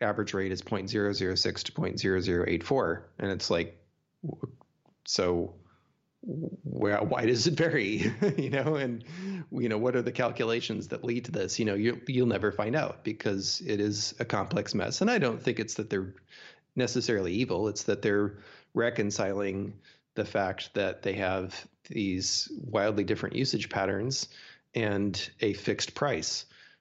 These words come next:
And so it's gonna end up, um, being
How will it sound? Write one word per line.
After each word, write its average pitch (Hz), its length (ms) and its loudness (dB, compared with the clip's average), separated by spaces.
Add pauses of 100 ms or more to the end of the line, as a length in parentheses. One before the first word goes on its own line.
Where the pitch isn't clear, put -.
(180)
And 104 180 -2
so 107 240 0
it's 98 160 -4
gonna 101 180 -2
end 104 240 -2
up, 110 280 -2 (280)
um, 95 460 -4 (380)
being 98 520 -2